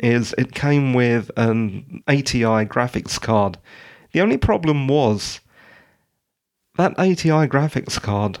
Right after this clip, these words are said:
was notorious for having driver problems, and I could never get it to work properly. I remember contacting technical support at Tiny Computers,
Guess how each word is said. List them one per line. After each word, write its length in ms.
was 240
notorious 760
for 400
having 300
driver 360
problems, 760
and 360
I 140
could 300
never 560
get 260
it 160
to 100
work 420
properly. 580
I 140
remember 800
contacting 680
technical 460
support 480
at 80
Tiny 320
Computers, 680